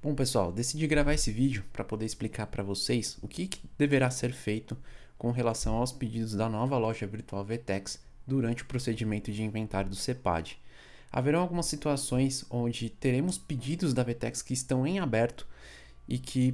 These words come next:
não serão faturados até o momento do inventário. Esses pedidos serão os que possuem pagamento em boleto, cujo pagamento ainda não foi aprovado. Então, o que que deverá ser feito?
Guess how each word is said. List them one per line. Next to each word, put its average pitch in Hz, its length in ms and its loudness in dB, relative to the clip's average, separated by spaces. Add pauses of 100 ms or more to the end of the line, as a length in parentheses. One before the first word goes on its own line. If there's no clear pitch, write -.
(120)
não 135 300 6
serão 151 260 4
faturados 135 640 2
até 127 300 0
o 113 80 2
momento 113 340 2
do 113 80 0
inventário. 117 540 2 (200)
Esses - 280 -2
pedidos 127 420 2
serão 123 400 2 (560)
os 123 180 0
que 131 380 0 (240)
possuem 156 420 2
pagamento 143 640 2
em 135 140 4
boleto, 131 500 4 (300)
cujo 143 300 0
pagamento 135 460 2
ainda 135 180 2
não 156 140 4
foi 151 200 2
aprovado. 107 560 2 (760)
Então, 143 380 2
o 120 80 -4
que 175 120 -6
que 180 100 -8
deverá 160 280 2
ser 147 220 0
feito? 113 340 -2